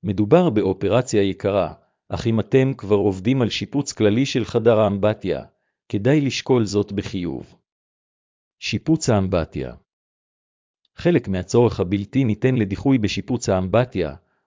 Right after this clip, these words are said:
הוא תיקון האמבטיה עצמה. אין להקל ראש בתיקון האמבטיה, שכן אנו משתמשים בה באופן יומיומי ועליה להיות במצב מצוין ונקי מבלאי,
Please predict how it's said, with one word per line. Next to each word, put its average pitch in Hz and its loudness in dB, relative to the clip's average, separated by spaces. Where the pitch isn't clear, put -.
הוא 120 -4
תיקון 147 -2
האמבטיה 107 2
עצמה. 78 -8
אין 160 2
להקל 107 2
ראש 104 2
בתיקון 107 -2
האמבטיה, 98 -2
שכן 131 -2
אנו 117 0
משתמשים 107 -2
בה 117 4
באופן 107 0
יומיומי 104 0
ועליה 104 4
להיות 113 0
במצב 101 0
מצוין 104 -2
ונקי 104 -4
מבלאי, 92 -2